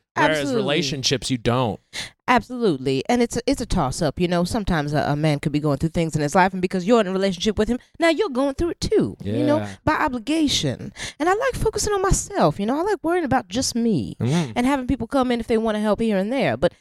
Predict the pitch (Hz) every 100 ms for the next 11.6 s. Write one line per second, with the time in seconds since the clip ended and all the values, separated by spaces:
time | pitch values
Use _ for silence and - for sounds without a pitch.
0 | _ - 233 381 - 349 330 - - 403
1 | - 508 480 - 147 143 127 143 123 -
2 | - - 269 294 320 269 _ _ - 370
3 | 359 - 285 202 - 262 240 123 73 -
4 | - - - - 359 359 392 403 240 185
5 | - 175 160 151 - 220 220 208 165 -
6 | 175 180 170 - - 180 190 170 - 254
7 | 233 151 - 180 165 151 143 156 160 -
8 | 143 143 127 - 117 131 113 - - 202
9 | 165 160 151 160 170 151 196 - 110 240
10 | 190 226 277 311 240 370 415 - 254 233
11 | - 330 220 165 147